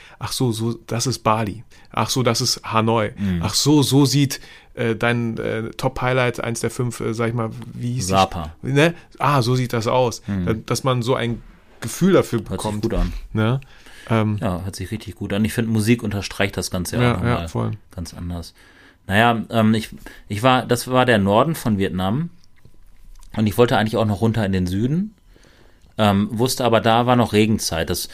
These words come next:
Speaker 2: wurde so ein bisschen quasi hoch, äh, telegrafiert.
Speaker 1: Mhm.
Speaker 2: Es wurde immer mal so gesagt, „Ja, die Leute sagen, da unten ist es wohl noch regnerisch und du solltest da jetzt noch nicht hin.“ Dann dachte ich mir, „Okay, dann ble-, dann bleibe ich erstmal im Norden, aber gehe quasi auf der Ebene einfach ein bisschen,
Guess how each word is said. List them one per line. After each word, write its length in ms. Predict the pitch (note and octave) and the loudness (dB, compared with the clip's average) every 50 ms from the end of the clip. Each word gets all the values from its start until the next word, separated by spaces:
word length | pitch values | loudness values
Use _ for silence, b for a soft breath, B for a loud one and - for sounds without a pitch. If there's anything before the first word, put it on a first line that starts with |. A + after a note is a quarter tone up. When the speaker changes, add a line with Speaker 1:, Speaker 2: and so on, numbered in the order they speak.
| B B B B | B B B B
Speaker 2:
wurde 200 | - G#2+ A2+ A2+ | 4 6 6 6
so 100 | G2 G#2 | 6 4
ein 80 | G2 F#2 | 4 4
bisschen 520 | A2 A2 A2+ - - G#2 G2+ G2 G#2 G2+ | 4 2 2 4 2 2 2 2 0 -2
quasi 320 | - - - G#2 G2 G2 F#2 | -2 2 4 4 4 4 2
hoch, 260 | E2 A2 A#2+ A#2 - - - - - - | 4 4 4 4 4 0 -4 -8 -10 -8
äh, 120 | G2 F#2+ | -6 -6
telegrafiert. 920 | - - - G2+ G2 F#2+ F2+ F2 E2+ F2 - - - G2 F#2 G#2 A#2 - - - | -6 -4 -2 0 2 2 2 0 0 -2 -2 -4 -4 -2 0 2 0 0 -2 -2
Speaker 1:
Mhm. 120 | B2+ A#2+ G#2+ | -2 0 0
Speaker 2:
Es 120 | A2 A2+ | 2 4
wurde 140 | G#2+ G#2 G#2 | 4 4 4
immer 180 | G#2+ A2 A2 | 4 4 4
mal 140 | G#2 G#2 G2 | 4 4 4
so 100 | F#2+ G#2 | 4 2
gesagt, 340 | G2 F#2+ F2+ F#2+ F#2+ F#2 - B B B B | 2 2 2 2 0 -2 -4 B B B B
„Ja, 180 | B - - A2+ | B -8 -4 -2
die 120 | G#2+ G#2+ | 0 2
Leute 320 | G2+ G#2+ A2+ A#2+ A#2+ A#2+ G#2 | 4 6 6 6 6 4 2
sagen, 340 | G#2 A2 G#2+ A#2 B2 A#2+ G#2+ | 2 4 4 4 4 4 4
da 80 | G#2 | 4
unten 260 | F2+ A#2+ A#2+ B2 A2+ | 4 4 2 2 2
ist 140 | A2+ G#2+ - | 0 -2 -2
es 120 | G#2+ F#2+ - | -4 -4 -2
wohl 100 | A#2 A#2 | 0 2
noch 160 | G#2+ F#2+ G2 | 2 2 4
regnerisch 540 | A#2 B2 A#2 A#2+ A#2+ A#2 A#2 A#2+ A2+ - A2 | 2 2 2 2 2 4 4 2 2 2 0
und 80 | A2 | 0
du 60 | G#2 | 0
solltest 320 | F#2+ G#2 A2 G#2+ G#2+ - - | 2 2 2 2 2 0 0
da 40 | G#2 | 0
jetzt 180 | G2+ G2 - - | 0 0 0 0
noch 100 | G2 F#2+ | 0 0
nicht 180 | A2 A#2+ - | 0 0 -2
hin.“ 200 | - D#3 D#3 D#3+ - B B B B B B B B B B - | -4 -4 -4 -6 -8 B B B B B B B B B B -6
Dann 300 | G2 G2 G2 F#2+ - - | -4 -2 -2 -4 -4 -4
dachte 180 | - A2+ G#2 - | -4 -6 -6 -4
ich 60 | - | -2
mir, 100 | A2+ A#2 | 0 0
„Okay, 220 | A2 A2 - C3 B2+ | 0 2 2 2 4
dann 260 | A#2+ A#2 A2 A2 G#2+ B B B B B B B | 4 4 4 2 0 B B B B B B B
ble-, 280 | G#2+ A2+ A#2 - A2+ | 0 2 2 2 2
dann 180 | G#2 A#2 A2 A2 | 2 2 4 4
bleibe 200 | G#2+ A#2+ B2+ C#3 | 6 6 4 4
ich 80 | C#3 - | 2 0
erstmal 260 | A#2+ - - A#2+ A2 | -2 0 2 2 4
im 80 | G#2+ G2+ | 4 4
Norden, 340 | G2+ G2+ A2 C3 D3+ D#3+ - | 4 4 4 4 2 2 2
aber 260 | A#2 A#2 A#2 A#2 A2+ | 2 4 4 4 4
gehe 200 | A2 A2+ A#2 A2+ | 4 2 2 2
quasi 380 | - - - A2+ A2 G#2+ A#2 | 2 2 2 2 4 4 2
auf 120 | G#2 G#2 - | 2 2 2
der 160 | - G#2+ - | 0 0 2
Ebene 280 | - A2+ A#2 B2 A#2 F#2 | 2 2 2 2 2 2
einfach 320 | G2+ G#2+ - A2 F#2 G2 | 2 0 -2 -4 -4 -2
ein 80 | G#2+ G2+ | -2 0
bisschen, 400 | A2 A2 - - A2+ A2 G#2+ | 0 0 0 0 0 0 0